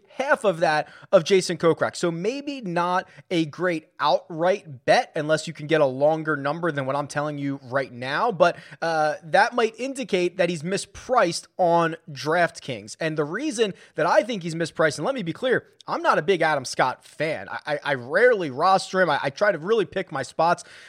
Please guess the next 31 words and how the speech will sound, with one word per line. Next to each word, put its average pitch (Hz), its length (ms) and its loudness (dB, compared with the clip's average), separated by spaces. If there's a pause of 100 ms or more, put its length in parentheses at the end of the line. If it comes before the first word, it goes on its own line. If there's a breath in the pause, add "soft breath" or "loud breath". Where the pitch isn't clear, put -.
(180 loud breath)
but 190 400 4
he 208 220 -4
is 202 140 -2
at 208 120 0
least 262 480 -4
consistent. 160 720 0
Since 262 240 -4
his 190 160 -2
victory 220 300 0
at 160 60 -4
the 180 60 -6
Genesis 196 460 -2
Invitational 180 640 -4
in 160 140 -8
twenty 175 540 -6
twenty, 196 540 -2
he's 170 180 -2
only 233 240 0
missed 185 320 -2 (320 soft breath)
two 240 240 -6
cuts, 226 320 4
and 156 80 -2
he's 147 100 -4
only 247 160 0
missed 185 240 -4
one 170 560 -2 (220 soft breath)
since - 380 -4 (200)
the 156 180 -2
tour 226 560 0
came 190 520 -8
back, - 500 -4